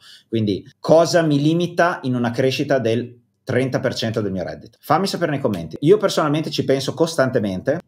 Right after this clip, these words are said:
e ho c-, definito delle cento cose che potrei fare, cinque priorità,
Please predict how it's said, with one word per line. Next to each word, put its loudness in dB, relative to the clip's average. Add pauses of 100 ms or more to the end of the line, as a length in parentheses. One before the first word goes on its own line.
e 2
ho 0
c-, -20
definito 0
delle 0
cento 0
cose 0
che -6
potrei 0
fare, -2
cinque 2
priorità, -2